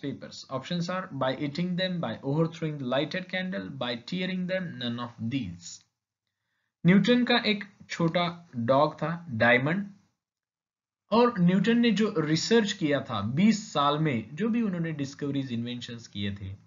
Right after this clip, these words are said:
तो उसका उन्होंने पूरा ब्यौरा लिखा था पेपर पर, उनकी रिसर्च, बीस साल की उनकी मेहनत, और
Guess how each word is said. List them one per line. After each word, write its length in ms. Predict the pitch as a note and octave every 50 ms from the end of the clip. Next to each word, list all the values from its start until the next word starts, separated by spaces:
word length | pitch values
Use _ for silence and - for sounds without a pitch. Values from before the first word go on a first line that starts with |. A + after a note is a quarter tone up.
| _ _ _ _ _ _ _ _ _
तो 80 | - G#3
उसका 840 | G3+ - - G3 E3+ - - - A3+ A3 A3 A3 - - - _ _ -
उन्होंने 360 | E3 D#3+ E3 F3 F3 F3 F3+ F3
पूरा 760 | E3+ F3 - - G#3 A3 A3 A3+ F#3+ C#3 A2 G2 - - _ _ - C3+
ब्यौरा 600 | B2+ C3 C3 D3 D#3+ E3+ F3 F#3 G3 F#3 - -
लिखा 380 | B2 A#2+ B2 C3+ C3 - F3+ F3+
था 160 | F3+ F#3 F#3
पेपर 440 | E3+ - D#3 D3 C#3 C3+ D#3+ D#3 D#3
पर, 160 | D#3+ E3+ E3
उनकी 380 | E3+ E3+ D3+ C#3 C3+ C3+ C#3 C3+
रिसर्च, 580 | C3+ C3+ C3+ - - E3+ E3+ E3+ E3+ - - -
बीस 400 | C3 C#3 D#3+ F#3 G3+ G3+ - -
साल 200 | - D3 C#3+ C#3
की 120 | C3+ C#3 C3+
उनकी 320 | C3+ C3+ C3 C3 - C3
मेहनत, 520 | B2 B2 C3+ D3 E3 F3+ G3+ G3+ G3+ - - _ _ _ _ _ _ _ _ _ _ _ _ _ _ _ _ _ -
और 420 | G#3 B3+ C4+ C4+ C4 - - _